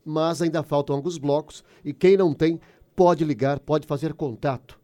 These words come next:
Há um contato, há um telefone, padre, que as pessoas possam conversar diretamente. Pode ser na Rádio Marconi,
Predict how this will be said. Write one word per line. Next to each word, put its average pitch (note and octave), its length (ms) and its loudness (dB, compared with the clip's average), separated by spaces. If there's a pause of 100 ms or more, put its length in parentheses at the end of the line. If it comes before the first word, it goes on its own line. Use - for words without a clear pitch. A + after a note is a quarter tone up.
(260)
Há F3+ 160 -4
um D#3+ 140 -6
contato, C3+ 520 -10
há D3+ 40 -2
um C#3+ 60 -4
telefone, C3+ 580 -4
padre, B2 300 -6
que - 80 -8
as A#2+ 100 -10
pessoas C3 300 -10
possam C#3 400 -6 (280)
conversar C#3+ 760 0
diretamente. B2 640 -2 (200)
Pode F3 220 -4
ser E3 140 -4
na C3+ 80 -4
Rádio C3 260 -4
Marconi, B2+ 640 -4